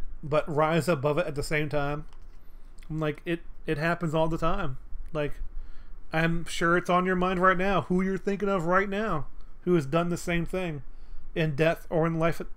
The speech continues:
w-, when it happened. Mm.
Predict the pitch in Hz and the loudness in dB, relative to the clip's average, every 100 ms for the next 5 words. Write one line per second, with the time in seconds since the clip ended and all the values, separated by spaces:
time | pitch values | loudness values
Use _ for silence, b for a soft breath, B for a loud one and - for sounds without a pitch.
0 | - 156 165 - 160 170 185 196 143 165 | -6 -4 -4 -4 -4 -2 2 4 4 2
1 | 175 170 202 151 143 - - - - - | 2 0 -2 -4 -6 -6 -4 -2 -4 -6
2 | - - - - - - - - - - | -6 -6 -6 -8 -6 -6 -6 -6 -8 -6
3 | - - - - - - - - 156 160 | -4 -2 -2 -4 -2 -2 -2 -6 -4 -2
4 | 147 | -2